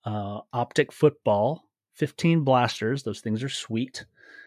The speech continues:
Please comment or ask a question and use hashtag break, and you will be entered. So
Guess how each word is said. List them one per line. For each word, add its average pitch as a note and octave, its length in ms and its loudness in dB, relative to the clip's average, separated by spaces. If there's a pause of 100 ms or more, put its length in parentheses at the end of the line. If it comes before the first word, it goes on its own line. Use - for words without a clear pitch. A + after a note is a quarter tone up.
(440)
Please B2+ 300 0
comment A#2+ 760 2 (840)
or A2 200 -8
ask G#2 300 -4
a D#3+ 60 -2
question A#2 680 0 (160)
and G#2+ 220 -4
use A2 280 0
hashtag A#2 920 0
break, A2 460 -2 (460)
and G2 160 -8
you G2+ 140 -6
will G2+ 120 -6
be G2+ 180 -12
entered. F#2+ 440 -12
So - 400 2